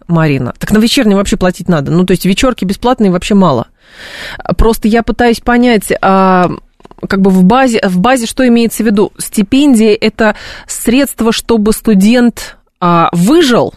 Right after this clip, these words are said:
ну, чтобы ему на бу-, булку с маслом хватало. И у него мозги работали, и он в голодные обмороки не падал. Я утрирую, конечно, вы понимаете. Вот эта стипендия, это считается стипендией? Или стипендия — это финансовое поощрение за то, что ты хорошо учишься?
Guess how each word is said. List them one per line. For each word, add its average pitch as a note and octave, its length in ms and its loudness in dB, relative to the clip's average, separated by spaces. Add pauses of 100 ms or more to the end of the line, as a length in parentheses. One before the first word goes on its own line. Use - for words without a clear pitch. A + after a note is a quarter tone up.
(960)
ну, A3+ 140 0
чтобы A3 240 -2
ему G#3 80 4
на G#3 240 2
бу-, F#3 200 -4
булку F#3+ 360 -2
с - 80 0
маслом D3 320 0
хватало. C3+ 640 -4 (720)
И F#3+ 120 0
у G3 40 4
него G#3 220 2
мозги G3+ 360 0
работали, G3 440 0
и F3+ 40 2
он G3 100 2
в F3+ 40 2
голодные F#3+ 380 2
обмороки D3+ 400 0
не C#3+ 80 -2
падал. - 320 -2
Я B3+ 220 2
утрирую, D#4 340 0
конечно, G#3+ 280 0
вы G#3+ 80 0
понимаете. F#3+ 540 0 (280)
Вот - 240 -4
эта E4+ 240 0
стипендия, F3 640 0
это B3+ 220 0
считается - 320 -4
стипендией? D#3 400 -2
Или D4 220 2
стипендия — C4+ 640 2
это A#3 440 0 (200)
финансовое A3+ 800 2
поощрение C4 920 0
за F3+ 180 2
то, B3 140 -2
что - 160 -4
ты G3+ 80 0
хорошо F#3+ 420 0
учишься? - 640 -4